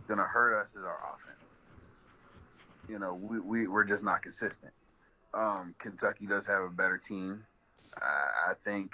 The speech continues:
<sighs> I mean, I'm gonna,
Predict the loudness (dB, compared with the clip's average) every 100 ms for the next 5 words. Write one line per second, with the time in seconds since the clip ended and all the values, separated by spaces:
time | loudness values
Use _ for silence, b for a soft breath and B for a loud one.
0 | -14 -18 -20 _ _ _ _ -20 _ _
1 | _ _ _ _ _ _ _ -20 -2 4
2 | 6 4 0 -6 -8 -10 -14 -16 -12 -6
3 | -6 -4 -2 0 0 -2 -2 2 2 4
4 | 6 6